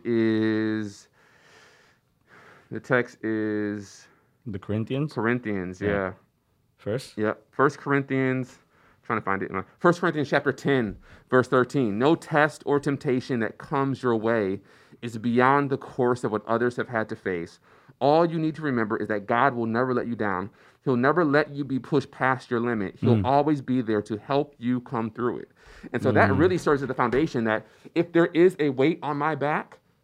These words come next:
Speaker 1: it, it won't crush me. It
Speaker 2: Mm.
Speaker 1: won't be too much.
Speaker 2: Mm.
Speaker 1: And if I, and, and, and I think, I guess one of two, one of two things need to happen, um, just to continue to play with the, the, uh, the analogy,
Speaker 2: Yeah.
Speaker 1: is, um,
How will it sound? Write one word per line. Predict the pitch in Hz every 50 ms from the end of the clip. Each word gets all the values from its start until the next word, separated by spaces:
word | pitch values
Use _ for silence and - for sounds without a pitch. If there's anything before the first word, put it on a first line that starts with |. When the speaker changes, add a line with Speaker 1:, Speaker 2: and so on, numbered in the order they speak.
| _ _ _ _ _ _ _ _ -
Speaker 1:
it, | - 226 - - _ _ _ -
it | 170 165 151 123
won't | 147 165 190 - -
crush | - 151 156 - - 104
me. | 85 - _ _ _ _ _ _ -
It | 127
Speaker 2:
Mm. | 131 135 131 117 101 95
Speaker 1:
won't | 135 160 180 185 147
be | 135 156 147
too | - - 165 143
much. | 131 143 131 - - - -
Speaker 2:
Mm. | 127 127 127 123 120 117 110 107 104
Speaker 1:
And | 151 151 151
if | 180 175 175
I, | 151 156 160 156 151 147 143 - _ _ _ - - 143
and, | 143 143 -
and, | 147 147 143 139 135 139 _ _ _ _ _ _ -
and | 143 143
I |
think, | 139 190 156 - - -
I | 135
guess | 135 147 135 135
one | 127 139 160 160
of | 147 -
two, | - 180 165 156 135 - - -
one | 123 123 135 156 156
of | 143
two | - 165
things | - 160 139 123 135
need | 135 120
to | 117
happen, | 139 127 131 131 - 104 98 95 95 95 _ _ -
um, | 110 110 107 107 101 104
just | 113 123 -
to | 127
continue | - 131 107 - 147 123
to | 120 -
play | 135 123
with | 117 -
the, | - - _ 104
the, | 110 - -
uh, | 110 110 - 107
the | 110 113
analogy, | 107 113 127 147 139 110 98 101 101 104 - _ -
Speaker 2:
Yeah. | 101 98 - _ _ _ _ _ _ _ _ - _ _ - - _ - -
Speaker 1:
is, | 135 131 127 127 120 120 117 113 113 _ _ _ _ _ _ _ _ _ _ _ _ -
um, | 113 117 110 110 107 104 101 98